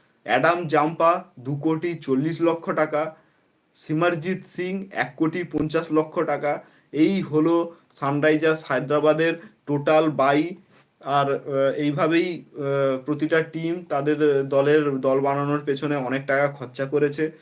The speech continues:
আগে থেকেই কিছু কিছু টিম তাদের কিছু কিছু প্লেয়ার রিটেন করে রেখেছিল। আর বাকি নিলামে টোটাল সব প্লেয়ার কিনে টোটাল টিমটা কি দাঁড়ালো, আর টোটাল টিম থেকে প্রতিটা টিমের মধ্যে টোটাল টিম কি দাঁড়ালো, আর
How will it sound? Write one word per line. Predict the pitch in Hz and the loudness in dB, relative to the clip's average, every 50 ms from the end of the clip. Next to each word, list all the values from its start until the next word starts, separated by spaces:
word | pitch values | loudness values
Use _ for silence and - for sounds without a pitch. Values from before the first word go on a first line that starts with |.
| _ _ _ _ _ - | _ _ _ _ _ -8
আগে | - 120 131 135 | -6 -4 -2 -2
থেকেই | 139 160 156 156 156 151 | -2 -2 0 0 0 0
কিছু | 151 151 143 147 | 0 -2 -6 -6
কিছু | 143 151 147 151 151 143 | -6 -6 -8 -10 -10 -6
টিম | 143 151 147 147 151 151 | -2 0 0 0 0 -2
তাদের | 147 139 127 127 139 147 143 143 - - | -2 -2 -2 0 0 0 -2 -2 -8 -12
কিছু | - 123 - 139 | -16 -14 -12 -12
কিছু | 131 143 139 151 147 | -12 -8 -6 -6 -6
প্লেয়ার | 139 139 131 131 131 135 139 143 - - 104 | -4 -2 -2 0 0 0 -2 -6 -10 -14 -12
রিটেন | 107 117 110 135 143 147 151 | -10 -8 -4 -2 -2 -2 0
করে | 147 151 151 151 | 2 2 2 2
রেখেছিল। | 143 147 143 156 151 151 - 160 160 160 160 - - _ _ _ _ | 2 0 0 -2 -4 -6 -6 -6 -4 -6 -6 -8 -14 _ _ _ _
আর | - 117 131 | -6 -6 -2
বাকি | 127 123 123 131 - - 165 160 | 0 0 0 0 -2 -6 -8 -6
নিলামে | 156 151 147 147 151 151 147 156 156 156 156 156 - - _ _ _ | -4 -2 0 2 4 4 4 4 2 0 0 -2 -8 -20 _ _ _
টোটাল | - 139 135 139 147 151 156 156 | -6 -4 0 2 2 2 2 0
সব | 151 - 151 147 147 143 - | -2 -4 -4 -4 -4 -4 -6
প্লেয়ার | - 143 143 147 151 151 147 156 - _ _ _ _ | -2 2 4 4 4 4 2 -2 -10 _ _ _ _
কিনে | _ 147 147 147 151 156 156 - - - _ _ _ _ _ _ _ | _ -2 0 2 4 2 2 0 -4 -10 _ _ _ _ _ _ _
টোটাল | 135 139 139 160 175 175 170 | -4 -2 2 2 2 2 2
টিমটা | 165 - 160 156 156 156 160 156 | 0 -2 -2 -2 0 2 2 0
কি | 160 - 147 156 | 0 -2 -6 -4
দাঁড়ালো, | 147 143 131 120 127 135 135 135 139 147 151 151 - _ _ _ _ - | -2 -2 0 0 2 2 2 2 0 0 -2 -4 -10 _ _ _ _ -8
আর | 139 135 139 - | -8 -8 -6 -4
টোটাল | 147 143 143 165 165 170 165 - | -4 -2 2 2 2 2 0 -2
টিম | - 165 165 160 165 | -6 -6 -6 -6 -6
থেকে | 151 - 165 151 - 156 156 | -6 -8 -6 -2 0 0 0
প্রতিটা | 156 147 139 135 147 147 160 156 | 0 -4 -6 -6 -2 0 0 0
টিমের | 156 156 156 151 151 156 156 | 0 0 0 0 2 2 2
মধ্যে | 156 156 156 151 143 139 160 160 160 | 2 0 0 -2 -2 -4 -4 -4 -4
টোটাল | 160 143 135 131 139 139 147 151 156 147 | -2 -4 -4 -2 -2 0 -2 -2 -2 -4
টিম | 156 151 151 147 | -4 -4 -4 -4
কি | 135 147 147 | -6 -6 -6
দাঁড়ালো, | 143 143 135 135 143 147 147 151 156 151 | -4 -2 0 0 0 2 2 4 2 2
আর | - 135 139 | 2 -2 -4